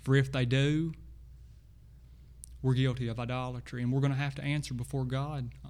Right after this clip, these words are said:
on the day of judgment for that. And as you ask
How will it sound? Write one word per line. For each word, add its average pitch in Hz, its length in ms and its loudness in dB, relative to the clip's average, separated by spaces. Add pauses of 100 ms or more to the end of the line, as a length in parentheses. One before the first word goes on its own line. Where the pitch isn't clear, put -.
(340)
on 131 120 2
the 123 60 0
day 127 120 0
of 123 100 -2
judgment 127 540 -4
for 123 100 -4
that. 117 480 -8 (4000)
And 151 60 -2
as 147 140 4
you 180 100 4
ask 175 400 0